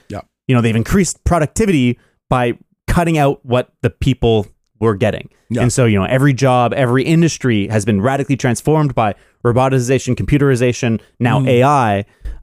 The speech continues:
Speaker 2: uh, because, you know, the, the, the, the, the, the executives at the top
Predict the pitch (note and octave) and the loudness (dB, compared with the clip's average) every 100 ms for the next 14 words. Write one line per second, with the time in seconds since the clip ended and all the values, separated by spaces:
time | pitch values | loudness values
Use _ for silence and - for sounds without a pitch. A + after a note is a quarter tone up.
0 | G#2+ G2 F#2 F#2 B2 A2+ - C3+ A#2 - | -2 0 -2 -4 -6 -4 0 0 0 -4
1 | _ - G2+ F#2+ - _ _ _ _ - | _ -2 -2 -2 -8 _ _ _ _ -4
2 | A#2+ G#2 G2 F#2+ F2 G2 - _ _ - | -2 -2 -2 -4 -2 -6 -10 _ _ -4
3 | G#2 F2 - B2 _ B2+ G#2 G2+ F#2 A#2+ | -4 -4 -6 -6 _ _ -2 -2 -2 -6
4 | B2 - - C#3+ C3 B2+ - B2 | -4 -4 0 0 0 -2 -2 -2